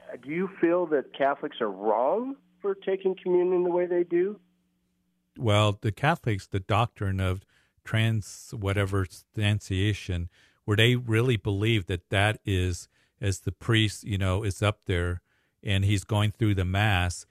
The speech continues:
Speaker 2: he believes that that's the literal body of Jesus. And they believe it's the, the blood of Jesus. Um, I, I don't believe in that. Um, we know that Jesus died on the cross once and for all for his sins. When he was in that upper room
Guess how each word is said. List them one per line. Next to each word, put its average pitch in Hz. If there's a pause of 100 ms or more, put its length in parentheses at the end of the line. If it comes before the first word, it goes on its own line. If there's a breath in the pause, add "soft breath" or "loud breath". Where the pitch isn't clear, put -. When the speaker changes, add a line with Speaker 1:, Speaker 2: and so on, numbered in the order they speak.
(220)
Speaker 2:
he 117
believes 101
that 92
that's 95
the 95
literal 98
body 87
of 82
Jesus. 87 (480)
And 98
they 101
believe 98
it's - (100)
the, 95
the 98
blood 98
of 92
Jesus. 87 (380)
Um, 98 (360)
I, 101
I 104
don't 110
believe 104
in 110
that. 113 (320)
Um, 90
we 110
know 107
that 95 (120)
Jesus 101
died 98
on 107
the 101
cross 98
once 95
and 104
for 98
all 101
for 95
his 90
sins. 98 (460 soft breath)
When 110
he 156
was 156
in 113
that 107
upper 104
room 95